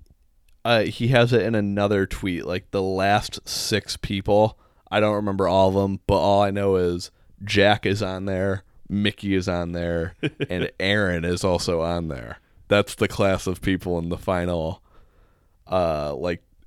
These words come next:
Speaker 1: it's, like, two hundred eighty-seven or something.
Speaker 2: That's too funny. Well, looking at some of these and then searching them on, uh,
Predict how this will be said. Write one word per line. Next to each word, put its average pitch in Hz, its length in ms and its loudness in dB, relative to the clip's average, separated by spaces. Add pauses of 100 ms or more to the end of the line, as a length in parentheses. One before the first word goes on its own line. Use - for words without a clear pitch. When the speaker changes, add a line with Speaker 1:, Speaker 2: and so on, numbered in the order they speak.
(120)
Speaker 1:
it's, 110 140 -2
like, 113 180 0
two 123 220 2
hundred 107 420 2
eighty-seven 90 800 -2
or 78 100 -10
something. 80 420 -8
Speaker 2:
That's 85 280 -10
too 82 160 -10
funny. 73 400 -10 (880)
Well, 117 320 2
looking 175 240 0
at 135 80 -2
some 120 180 0
of 110 60 2
these 107 220 2
and 104 100 -2
then 98 220 0 (400)
searching 110 460 -2
them 120 360 0 (240)
on, 92 320 0
uh, 80 480 -4